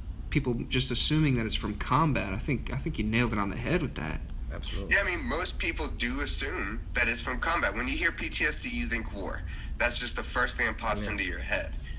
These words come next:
Speaker 3: Um, but people forget that where the military draws from, where they recruit from.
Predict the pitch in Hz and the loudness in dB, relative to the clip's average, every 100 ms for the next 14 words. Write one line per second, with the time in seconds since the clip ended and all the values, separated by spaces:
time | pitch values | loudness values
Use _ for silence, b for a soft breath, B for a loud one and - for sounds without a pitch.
0 | B - 107 107 117 - - 117 - 135 | B -2 0 0 -2 -2 -2 -2 -2 -4
1 | 117 135 127 113 107 - - - 107 117 | -2 0 0 -2 -4 -4 -6 -6 -2 0
2 | 120 120 117 107 - 113 101 - 101 95 | 0 -2 -2 0 0 2 2 0 0 0
3 | 95 - 87 82 92 107 107 101 87 - | 0 -2 -4 -2 -2 0 0 -2 -4 -4
4 | 110 87 - 90 82 | -4 -4 -4 -4 -4